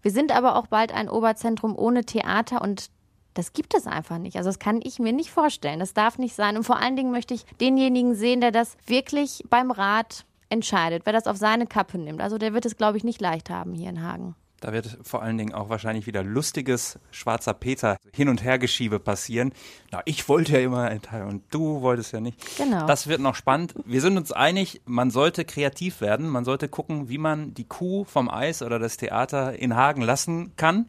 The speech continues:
Speaker 2: Da ist noch viel Luft nach oben. Da sind wir
Speaker 1: Ja.
Speaker 2: uns einig. Und
Speaker 1: Ja.
Speaker 2: da kann vielleicht auch jeder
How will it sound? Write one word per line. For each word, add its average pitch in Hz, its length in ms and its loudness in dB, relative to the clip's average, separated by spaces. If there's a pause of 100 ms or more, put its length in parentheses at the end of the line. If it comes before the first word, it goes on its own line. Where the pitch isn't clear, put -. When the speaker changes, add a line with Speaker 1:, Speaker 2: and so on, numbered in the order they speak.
(120)
Speaker 2:
Da 117 120 6
ist 139 120 2
noch 156 100 0
viel 156 140 -4
Luft 156 160 -6
nach 139 120 0
oben. 196 400 0 (160)
Da 123 100 -10
sind 117 100 -4
wir 208 60 2
Speaker 1:
Ja. 202 40 2
Speaker 2:
uns - 140 -2
einig. 151 580 -2
Und 214 80 -2
Speaker 1:
Ja. 220 60 -2
Speaker 2:
da 127 100 4
kann 143 240 -2
vielleicht 131 300 -4
auch 117 100 -6
jeder 127 400 2